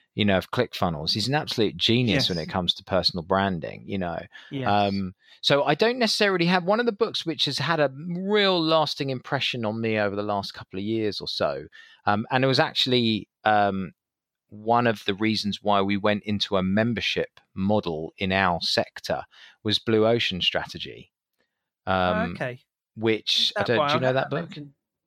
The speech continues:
Speaker 2: Yeah, I, I haven't read it, but I heard it mentioned, um, as, as being something that's really worthwhile reading, quite a seminal text.
Speaker 1: Yeah, it's a fantastic, um, it just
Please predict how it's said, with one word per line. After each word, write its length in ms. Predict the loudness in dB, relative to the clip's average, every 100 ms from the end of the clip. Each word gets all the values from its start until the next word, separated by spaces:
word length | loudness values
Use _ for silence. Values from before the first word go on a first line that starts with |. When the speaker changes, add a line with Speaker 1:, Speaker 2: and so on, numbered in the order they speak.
| _ _ _ _ _ _ _ -20 -12 0
Speaker 2:
Yeah, 340 | 4 4 4 2
I, 80 |
I 40 | 2
haven't 200 | 0 2
read 220 | 4 4
it, 120 | 4 4
but 100 | 4
I 80 |
heard 240 | 6 6 6
it 100 | 4
mentioned, 760 | 4 4 4 2 2 -2 -4 -4
um, 300 | -4 -4 -2
as, 160 | 0 -2 2
as 200 | 2 2 -2 _
being 200 | 2 4
something 220 | 4 0 0
that's 180 | -2
really 180 | 0 2
worthwhile 580 | 4 4 2 2 4 4
reading, 420 | 4 2 0 -2
quite 220 | -2 -2
a 40 | -2
seminal 380 | -2 -2 -2 -4
text. 400 | -8 -10 -14 -20 _ _
Speaker 1:
Yeah, 440 | 0 4 4 4 2
it's 200 | -2 -4
a 60 |
fantastic, 920 | -2 -4 -2 -4 -4 -4 -4 -4 -4
um, 400 | 0 0 -2 -6 -14 _ _ -8
it 120 | -6 0
just 400 | 0 0 -2